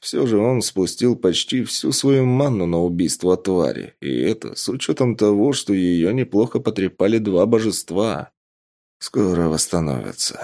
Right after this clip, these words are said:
А пока можешь поискать награду?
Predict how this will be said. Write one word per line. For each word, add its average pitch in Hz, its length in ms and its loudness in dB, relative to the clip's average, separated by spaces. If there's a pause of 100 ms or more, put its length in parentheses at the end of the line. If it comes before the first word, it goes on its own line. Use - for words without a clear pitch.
(100)
А - 120 -4
пока 90 460 0
можешь 104 420 0
поискать 82 480 0
награду? 80 540 -4